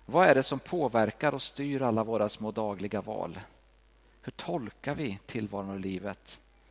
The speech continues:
Vad ser liksom lockande och intressant ut och hur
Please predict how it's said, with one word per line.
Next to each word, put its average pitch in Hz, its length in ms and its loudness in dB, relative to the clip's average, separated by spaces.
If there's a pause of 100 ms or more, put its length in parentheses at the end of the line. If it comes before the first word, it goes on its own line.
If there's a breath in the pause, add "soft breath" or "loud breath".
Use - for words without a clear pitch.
(720 loud breath)
Vad 135 200 0
ser 120 400 2 (500 loud breath)
liksom - 360 -12
lockande 113 560 -4
och 113 40 -2
intressant 113 720 -6
ut - 220 -16
och 92 160 -12
hur 104 460 -10